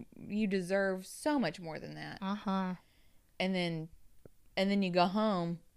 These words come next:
Speaker 1: and you answer that text or that phone call.
Speaker 2: Yeah.
Speaker 1: And, and then drive down the road to meet up behind a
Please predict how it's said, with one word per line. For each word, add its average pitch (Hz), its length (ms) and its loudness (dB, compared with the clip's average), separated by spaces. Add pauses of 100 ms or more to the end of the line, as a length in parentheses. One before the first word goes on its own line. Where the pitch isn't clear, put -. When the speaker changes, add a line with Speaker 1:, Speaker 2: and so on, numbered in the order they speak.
(280)
Speaker 1:
and 180 180 2
you 175 100 2
answer 180 320 0
that 165 240 2
text 160 400 2
or 165 40 4
that - 180 4
phone 170 260 0
call. 139 420 -2
Speaker 2:
Yeah. 233 600 6 (100)
Speaker 1:
And, 160 500 0
and 165 180 -2
then 156 340 -4 (260)
drive 175 320 4
down 165 160 -2
the 160 80 -4
road 170 380 2
to 180 100 -2
meet 170 260 0
up 160 200 2 (120)
behind 170 380 -4
a 160 120 -2